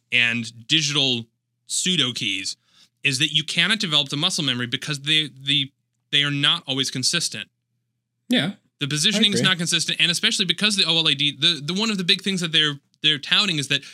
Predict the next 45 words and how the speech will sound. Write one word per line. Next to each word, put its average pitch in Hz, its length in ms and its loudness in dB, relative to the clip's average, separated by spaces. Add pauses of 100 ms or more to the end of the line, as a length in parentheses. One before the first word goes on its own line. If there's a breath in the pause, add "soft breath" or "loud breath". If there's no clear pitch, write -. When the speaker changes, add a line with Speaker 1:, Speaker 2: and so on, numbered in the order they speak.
(220 loud breath)
Speaker 1:
the 151 360 2
O 151 80 2
L 170 100 2
E 160 40 2
D 156 140 -2
display 151 260 0
can 165 380 0
change 165 460 0
and 131 100 -2
be 127 80 2
context 127 500 -2
sensitive. 202 360 0
So - 120 2
if 123 160 0
you're 131 180 2 (380 loud breath)
video 196 300 2
editing, 110 340 -2
it 131 140 2
can 160 80 -2
show 160 200 0
a 175 60 -2
little 185 280 -2
thing 202 200 2
of 208 60 2
the 220 80 -4
timeline, 214 380 0
and 117 100 -4
you 127 100 2
can 135 140 -4
scrub 127 300 -4
the 135 60 -4
timeline. 131 460 0
It 117 80 -4
can 127 100 -8
have 135 120 -6
buttons 135 260 -4
that 139 140 -2
are 139 60 0
relevant 135 420 2
Speaker 2:
Yeah, 127 60 0
Speaker 1:
to 135 60 2
the 131 80 -2
Speaker 2:
that 147 200 2
Speaker 1:
thing 208 80 2
Speaker 2:
is 135 60 0